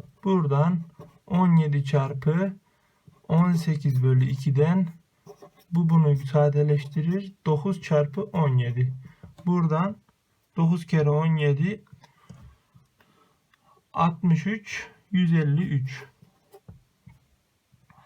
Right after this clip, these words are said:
Buradan ikinci soruya devam edelim. İki artı dört artı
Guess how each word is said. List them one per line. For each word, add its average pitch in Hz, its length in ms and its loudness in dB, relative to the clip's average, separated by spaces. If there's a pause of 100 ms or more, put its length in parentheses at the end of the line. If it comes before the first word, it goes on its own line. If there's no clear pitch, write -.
(2000)
Buradan 190 360 0
ikinci 185 300 -2
soruya 180 320 -2
devam 135 280 2
edelim. 139 360 0 (600)
İki 180 260 0
artı 175 320 -2
dört 185 300 -2
artı 175 520 -4